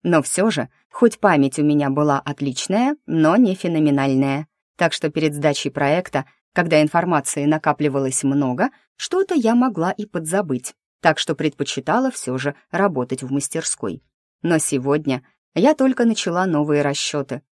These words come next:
и могла себе позволить уйти пораньше. Пораньше в моём исполнении, конечно, выглядело,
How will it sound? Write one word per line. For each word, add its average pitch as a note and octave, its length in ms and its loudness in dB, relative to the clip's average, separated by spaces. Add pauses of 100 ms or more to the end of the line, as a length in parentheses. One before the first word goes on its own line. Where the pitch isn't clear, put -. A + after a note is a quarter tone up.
(140)
и F3 100 0
могла D3+ 340 2
себе G#3 320 -2
позволить C#3 600 -4 (120)
уйти A3 340 -2
пораньше. D3 560 -4 (400)
Пораньше E3 580 0
в C#3 40 -12
моём D#3+ 340 2
исполнении, D3 720 0 (200)
конечно, B3 500 2
выглядело, F#3+ 600 0